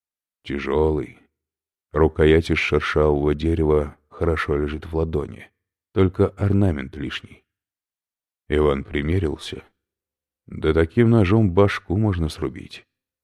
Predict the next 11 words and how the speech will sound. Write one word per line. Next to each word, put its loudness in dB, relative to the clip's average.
Легко. -6
«Как, 4
говоришь, 4
называется?» 4
Оберфюрер 2
улыбнулся. -4
Хуже 0
ребенка. -10
«Кукри! 4
Это 4
вто!» 2